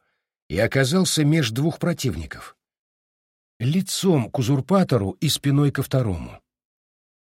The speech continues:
Но не было похоже, чтобы это его беспокоило. И враждебности Факторы по-прежнему не чувствовали. «Никто ни на кого не орет», громко произнес второй,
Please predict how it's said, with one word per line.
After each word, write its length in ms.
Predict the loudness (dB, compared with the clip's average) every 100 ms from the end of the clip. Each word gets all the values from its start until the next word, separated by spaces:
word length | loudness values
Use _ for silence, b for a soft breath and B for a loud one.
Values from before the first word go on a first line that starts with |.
| _ 0
Но 240 | 2 4
не 200 | 4 4
было 200 | 4 4
похоже, 460 | 2 2 2 2 2
чтобы 340 | 2 2 2
это 280 | 2 2 2
его 260 | 2 2 2
беспокоило. 800 | 0 -2 -4 -4 -6 -6 -14 -18 _ _ _ _ _ _
И 100 | 0
враждебности 760 | 4 4 4 2 4 2 2 -2
Факторы 520 | 0 0 2 0 2
по-прежнему 560 | 4 4 2 4 4 4
не 120 | 2
чувствовали. 680 | -2 -4 -6 -12 -12 -16 _ _ _ _ _ _ _ _ _ _ _ _ _ _
«Никто 760 | -2 2 0 -2 -6 0 2 4
ни 120 | 4
на 120 | 2
кого 300 | 2 4 6
не 140 | 6 6
орет», 540 | 6 4 4 0 -12 _ _ _ _ _ _ _ -8
громко 420 | 0 0 0 -2
произнес 460 | 0 0 0 -2 -4
второй, 520 | -4 0 0 0